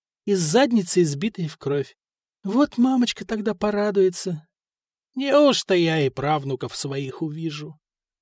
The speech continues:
смахнула непрошеную слезу Милица и снова выкрутила на максимум фитиль лампы.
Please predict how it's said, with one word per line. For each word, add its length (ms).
смахнула 600
непрошеную 840
слезу 480
Милица 580
и 80
снова 520
выкрутила 680
на 160
максимум 640
фитиль 400
лампы. 640